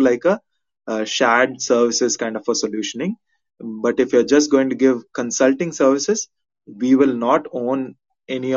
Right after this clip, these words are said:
of those solutions. So we'll say, எனக்கு வந்து என்கிட்ட ஒரு டேட்டா சயின்டிஸ்ட் இருக்காங்க, he has so much of experience, these are the kind of projects we have done. And then you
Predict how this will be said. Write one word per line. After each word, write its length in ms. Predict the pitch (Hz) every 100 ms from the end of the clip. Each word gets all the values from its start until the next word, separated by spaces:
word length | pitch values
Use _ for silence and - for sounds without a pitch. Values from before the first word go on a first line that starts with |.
| 117
of 60 | -
those 160 | 117 107 -
solutions. 440 | 101 101 - 101 - _ _ _ _ -
So 80 | 117 107 107
we'll 240 | 127 135 135
say, 100 | 180 202 _ _ - 120
எனக்கு 240 | 131 - 139
வந்து 200 | 139 196 220 -
என்கிட்ட 280 | 120 117 135 147
ஒரு 100 | 110 104
டேட்டா 200 | 117 123
சயின்டிஸ்ட் 340 | 123 110 104 113
இருக்காங்க, 320 | 107 113 117 170 185 -
he 80 | 113
has 100 | 107
so 60 | 120 113
much 120 | 117
of 40 | 107
experience, 420 | 98 - 117 139 151 113
these 120 | 113
are 40 | 110
the 80 | 107
kind 160 | 113 113
of 40 | 110 _ _
projects 300 | 117 107 107 -
we 60 | 101
have 80 | 98
done. 140 | 98 95 _ _ _ _ 110
And 80 | 110
then 140 | 123 135 127 98 117
you 80 | 117